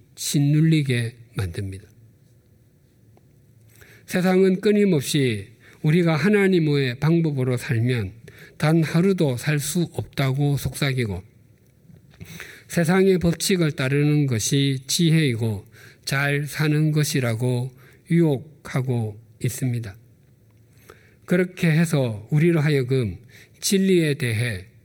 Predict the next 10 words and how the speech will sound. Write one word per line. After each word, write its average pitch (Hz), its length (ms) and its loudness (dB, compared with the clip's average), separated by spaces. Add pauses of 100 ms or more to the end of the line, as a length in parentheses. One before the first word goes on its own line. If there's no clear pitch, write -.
(180)
영혼에 156 480 2
대해 117 480 -2 (300)
아무것도 156 600 2
생각하지 156 760 -2
못하도록 113 760 -4 (340)
우리를, 143 600 0 (200)
우리의 156 400 2
마음을 120 640 -2 (480)
짓누르고 151 960 -2 (180)
있습니다. 110 500 -8